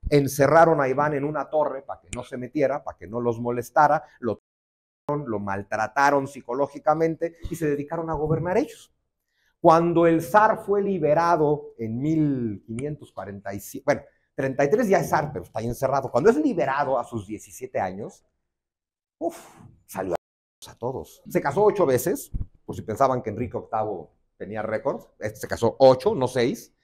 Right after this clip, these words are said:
Eh, sin embargo, el único matrimonio importante para él y para la historia, tristemente, es el primero.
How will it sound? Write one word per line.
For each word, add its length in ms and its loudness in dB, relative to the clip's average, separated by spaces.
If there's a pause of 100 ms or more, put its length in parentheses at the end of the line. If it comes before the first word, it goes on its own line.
(500)
Eh, 260 0
sin 180 2
embargo, 540 2
el 100 4
único 220 0
matrimonio 460 0
importante 720 0
para 300 2
él 220 0
y 60 -18
para 220 -4
la 80 -4
historia, 480 -2
tristemente, 640 -8 (100)
es 180 0
el 120 -4
primero. 340 -14